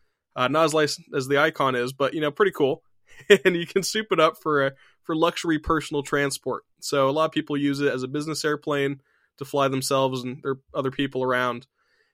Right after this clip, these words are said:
And for a single engine, it has a fifteen hundred pound useful load,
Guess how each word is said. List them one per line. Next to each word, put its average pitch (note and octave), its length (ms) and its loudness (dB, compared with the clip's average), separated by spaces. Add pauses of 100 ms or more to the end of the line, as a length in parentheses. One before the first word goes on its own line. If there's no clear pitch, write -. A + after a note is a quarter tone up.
(140)
And C#3+ 300 2
for E3 120 -2
a D3 60 0
single A3 400 0
engine, D3 380 -2 (180)
it D3 60 -8
has C#3+ 200 0
a C3+ 220 0
fifteen F3 480 -4
hundred D#3+ 340 -2
pound C#3+ 400 0
useful C3+ 460 -4
load, C3 340 0